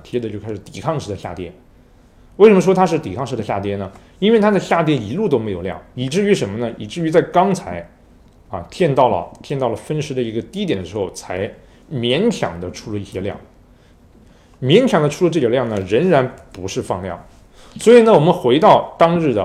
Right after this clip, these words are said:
啊，回到这个，这个 K 线来看，我们看到的是什么呢？看到的是，我们看到了一根带明显上影线和下影线的这个日 K 阴线，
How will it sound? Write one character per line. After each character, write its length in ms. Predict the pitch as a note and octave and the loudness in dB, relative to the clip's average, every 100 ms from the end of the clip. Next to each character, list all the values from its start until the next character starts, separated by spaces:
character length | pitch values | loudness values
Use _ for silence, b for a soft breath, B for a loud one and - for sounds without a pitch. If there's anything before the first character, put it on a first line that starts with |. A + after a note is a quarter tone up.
| - - | -4 -8
啊， 100 | G#2 | -4
回 200 | - C#3 | 0 2
到 320 | C#3+ - - | 2 0 -6
这 140 | C3+ | -6
个， 260 | G#2+ F#2+ G2 | -4 -4 -6
这 120 | - | -12
个 80 | G2+ | -14
K 200 | - F#3+ | 2 4
线 140 | F#3 C3 | 4 2
来 80 | |
看， 220 | G2 A#2+ F#2+ | -2 -6 -8
我 60 | |
们 120 | F2+ | -10
看 180 | G2+ B2+ | -10 -6
到 120 | A2 | -4
的 60 | G2 | -4
是 120 | G2 | -8
什 100 | E2+ | -14
么 80 | E2 | -14
呢？ 140 | E2+ F#2+ | -14 -14
看 160 | - A#2 | -10 -8
到 100 | F#2+ | -6
的 60 | |
是， 180 | F#2+ - - B B B | -6 -8 -10 B B B
我 100 | B2+ | 4
们 200 | F3+ G3+ | 4 4
看 200 | - A#3 | 2 4
到 140 | G3 | 6
了 140 | D#3 C3 | 6 6
一 160 | D#3 | 2
根 280 | C#3 D3+ D3 - | -2 -2 -2 -2
带 180 | C#3+ A2 | 0 0
明 300 | A2+ D3 F3+ | -2 -2 -2
显 340 | B2 F2+ - - _ _ _ _ - | -2 -8 -10 -20 _ _ _ _ -4
上 240 | - A3+ | 2 4
影 60 | C#3 | 4
线 200 | - A#2+ | -2 -2
和 140 | A#2 | 0
下 260 | B2 A3 F#3 | 0 0 0
影 100 | G#2+ | -2
线 240 | - A2+ | -4 -6
的 220 | F#2+ D#2 - _ _ - _ - | -4 -8 -10 _ _ -20 _ -16
这 100 | A2 | -12
个 160 | F#2 - - - | -10 -12 -16 -4
日 180 | F3+ B2+ | -2 0
K 360 | - C#3 D3+ - | 0 -2 -2 -4
阴 220 | E3+ F3 | 0 0
线， 340 | E3 G#2+ - | 0 -4 -6